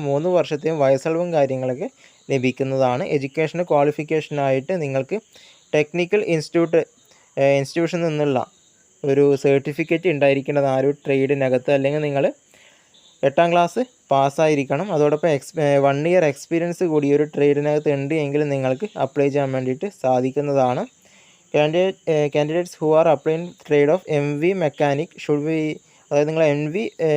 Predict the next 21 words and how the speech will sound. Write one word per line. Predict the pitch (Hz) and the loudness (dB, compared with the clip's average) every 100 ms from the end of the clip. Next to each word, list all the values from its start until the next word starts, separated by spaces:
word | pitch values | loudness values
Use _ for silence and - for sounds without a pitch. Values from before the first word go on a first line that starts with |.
| 147 | 0
മെക്കാനിക്കിലേക്കാണ് | 147 139 160 160 165 185 185 190 180 | -2 -2 -2 0 -2 -2 -2 0 -4
അപ്ലൈ | 156 156 | 0 0
ചെയ്യുന്നതെങ്കിൽ | 151 151 147 151 151 | 0 -2 -2 -2 -2
നിങ്ങൾക്ക് | 143 139 160 | -2 -4 0
വാലിഡ് | 143 135 143 160 | 2 2 2 2
ആയിട്ടുള്ള | 160 143 139 151 | 2 2 0 -4
ഹെവി | 143 143 156 | 0 2 2
മോട്ടോർ | 185 175 156 175 170 | 0 0 0 0 0
വെഹിക്കിൾ | 151 143 139 165 156 | 2 0 0 -2 0
ലൈസൻസ് | 143 139 151 - | 0 0 -6 -4
കൂടി | 160 139 - - | -2 -2 -2 -4
ഉണ്ടായിരിക്കേണ്ടതാണ്. | 139 131 127 127 139 135 131 123 127 262 _ _ - _ _ _ - | 0 2 2 0 -4 0 0 0 -2 -6 _ _ -20 _ _ _ -4
ഇതിൻ്റെ | 151 165 180 | -2 0 0
സെലക്ഷൻ | 185 165 165 - 233 - | 2 2 0 -4 -8 0
കാര്യങ്ങളൊക്കെ | 170 175 170 175 170 | 2 4 4 0 2
വരുന്നത്, | 185 160 151 151 143 196 - _ _ _ _ _ _ _ _ _ _ _ _ 156 | 4 4 4 0 0 0 -4 _ _ _ _ _ _ _ _ _ _ _ _ 0
ഏ, | 143 139 135 | 4 4 2
ക്വാളിഫിക്കേഷൻ | 147 147 160 165 170 165 170 | 4 4 2 0 -2 -2 -2
ഉള്ളവർക്ക് | 160 156 156 160 247 _ _ _ | 2 2 0 -4 -8 _ _ _
ഒരു | 156 151 160 151 151 - - _ _ _ _ _ _ _ _ - | 2 4 4 2 -2 -8 -20 _ _ _ _ _ _ _ _ 0
ട്രേഡ് | 156 165 | 2 2